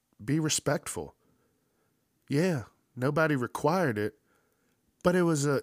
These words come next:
it was a, a question that he asked, "Hey, would you mind putting on this mask to be respectful to me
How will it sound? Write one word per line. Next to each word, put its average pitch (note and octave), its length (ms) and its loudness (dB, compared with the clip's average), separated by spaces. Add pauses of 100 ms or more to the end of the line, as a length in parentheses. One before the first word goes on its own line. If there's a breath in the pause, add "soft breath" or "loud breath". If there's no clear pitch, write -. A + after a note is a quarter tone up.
it D3 80 -2
was C3+ 200 0
a, B2 200 0 (680)
a A#2+ 60 -8
question D3+ 520 -2
that B2 100 0
he C3 80 0
asked, B2+ 440 -4
"Hey, B2+ 380 -2 (760 soft breath)
would C3 260 0
you D#3 140 0
mind A2+ 560 -2 (200)
putting C3+ 280 0
on A#2+ 160 -2
this A#2+ 220 -6
mask F#2 500 -10 (520 soft breath)
to C3 60 -4
be B2+ 220 0
respectful A#2+ 680 -4
to - 160 -10
me A2+ 460 -4